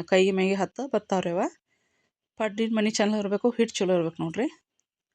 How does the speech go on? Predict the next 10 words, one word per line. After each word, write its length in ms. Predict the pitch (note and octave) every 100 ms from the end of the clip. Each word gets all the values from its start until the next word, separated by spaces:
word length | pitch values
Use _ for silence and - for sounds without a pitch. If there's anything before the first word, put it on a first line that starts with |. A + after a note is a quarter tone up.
| _ _ _ _ _ _ _ _ _ _ _ _ _ _ _ _ _ _ _ _ _ _ _ _ _ _ _ _ _ _
ನನಗಂತೂ 420 | G3+ G#3 A3 G#3 G3
ಭಾಳ 280 | F#3 F#3
ಯಾಕದವ್ರಿ 380 | F3+ F#3 F3+ F3+
ಪಡ್ಡು. 320 | F3+ F3 F3+ A#3 D4+ - - - -
ಆ, 220 | A3 F#3+ F#3
ಇನ್ನೊಂದು 360 | F#3 G3 F#3+
ಏನಂತಂದ್ರೆ 640 | F#3 E3+ E3 G#3 A#3 A3+ - _ _ _ -
ಫುಲ್ 200 | A3+ A3+
ಕಲರ್‌ಫುಲ್ಲಾಗಿ 640 | F#3+ G#3 - G3+ F#3 F#3+
ಬಂದಾವ್ರಿ. 580 | F#3 F3 F3 G3+ D#4